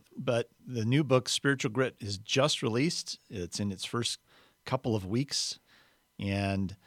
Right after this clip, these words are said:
many of you who listen to this podcast have already picked up a copy of that book and, uh, written a review about it on Amazon or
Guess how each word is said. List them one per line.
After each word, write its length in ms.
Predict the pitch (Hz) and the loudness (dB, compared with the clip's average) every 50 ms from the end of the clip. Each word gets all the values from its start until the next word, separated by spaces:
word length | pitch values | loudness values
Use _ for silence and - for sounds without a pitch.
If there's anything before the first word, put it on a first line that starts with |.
| _ _ _ - | _ _ _ -8
many 480 | 107 104 113 117 127 131 127 120 113 | -4 0 2 4 4 4 4 4 2
of 140 | 107 98 95 | 2 0 0
you 240 | 104 110 117 117 107 | 0 2 2 2 2
who 100 | - 113 | 0 -2
listen 320 | 92 110 139 - - - 107 | 0 2 2 2 2 -2 -2
to 60 | 101 | 0
this 200 | 92 113 101 - | 0 0 -2 -2
podcast 720 | - - 123 123 135 117 - - 120 110 123 127 - - - _ - - - - _ _ _ _ _ _ - - | 2 6 6 6 6 4 2 2 4 4 4 2 0 -8 -10 _ -20 -20 -20 -20 _ _ _ _ _ _ -6 -6
have 140 | 101 90 76 - | -6 -6 -6 -8
already 400 | - 98 135 135 120 120 110 104 - - - | 0 4 4 6 6 4 2 0 0 -4 -2
picked 200 | - 151 139 - | -2 -2 0 0
up 140 | 117 - - | -2 -2 -2
a 20 | |
copy 360 | - - 123 123 127 - 135 131 | -4 4 6 6 6 6 4 4
of 40 | |
that 220 | 123 127 120 87 110 | 6 6 4 4 0
book 320 | 120 123 127 123 - - | 2 2 2 2 0 -4
and, 300 | 92 82 85 82 - - - _ _ _ _ _ _ - - | -6 -4 -4 -6 -8 -10 -16 _ _ _ _ _ _ -10 -8
uh, 140 | 92 82 76 | -8 -8 -6
written 240 | 92 117 110 131 110 | -6 -8 -6 -6 -8
a 100 | 98 87 | -6 -6
review 300 | 82 78 101 117 131 127 | -8 -4 0 2 2 4
about 280 | 117 120 113 113 110 | 6 6 6 6 6
it 180 | 110 101 - _ - | 4 2 -2 _ -8
on 260 | - 104 92 87 87 85 | -8 -6 -6 -4 -6 -4
Amazon 760 | 131 135 139 135 123 113 131 127 123 123 120 117 113 113 - - | -2 0 0 2 2 4 4 6 6 6 6 4 2 -2 -4 -8
or 440 | - 95 87 85 85 85 85 85 | -8 -8 -6 -6 -6 -6 -6 -8